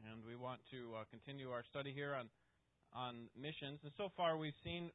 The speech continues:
from Scripture that the underlying foundation of missions, the purpose of it, the, the goal of it is God's passion to see His name glorified. Because God is passionate about making His name known in all the nations,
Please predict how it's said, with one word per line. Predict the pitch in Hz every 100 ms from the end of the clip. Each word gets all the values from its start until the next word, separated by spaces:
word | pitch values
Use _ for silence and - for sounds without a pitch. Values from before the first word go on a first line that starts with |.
| -
from | 151 139 -
Scripture | 165 - 165 143
that | 135
the | 135 127
underlying | 165 180 165 151 147 147
foundation | 151 143 143 151 - 151
of | 127 131
missions, | 143 160 147 135 135 127
the | 113
purpose | 160 156 160 147 -
of | 143 139
it, | 143 -
the, | 123 - - - -
the | 127 104
goal | 131 151 156 135
of | 143
it | 143 143
is | 123 -
God's | 135 143 143 -
passion | 143 147 - 135
to | 127 117
see | 143 139
His | 135 120
name | 135 135 127 - _ - -
glorified. | 139 139 127 123 104 104
Because | 117 - 160 165 147
God | 147 147 156 147
is | 143 -
passionate | 147 151 - 160 165 - - - - 123
about | 135 127
making | 135 143 143 151
His | 151 139
name | 131 139 151 147
known | 151 156 170 127
in | 135
all | 135 135
the | 135
nations, | 135 147 160 160 170